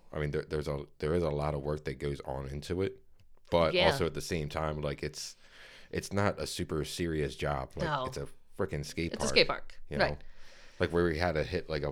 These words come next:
Speaker 1: frickin' button to blank out curses because there was
Speaker 2: <laughs>
Speaker 1: one Karen parent over there in the corner, like, "Oh my God,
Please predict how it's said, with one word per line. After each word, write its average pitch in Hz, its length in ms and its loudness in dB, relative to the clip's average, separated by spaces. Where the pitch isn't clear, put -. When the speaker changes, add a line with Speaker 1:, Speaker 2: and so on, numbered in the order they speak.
Speaker 1:
frickin' 80 300 -2
button 85 240 4
to 78 60 -2
blank 76 400 -4
out 73 260 -2
curses 87 380 0
because 69 260 -2
there 73 120 0
was 71 180 -6
Speaker 2:
<laughs> - 340 -2
Speaker 1:
one 113 300 2
Karen 85 440 2
parent 73 420 -4
over 80 240 0
there 78 200 4
in 76 80 -2
the 73 60 -4
corner, 87 300 4
like, 76 240 2
"Oh 107 60 -4
my 90 120 -4
God, - 300 -6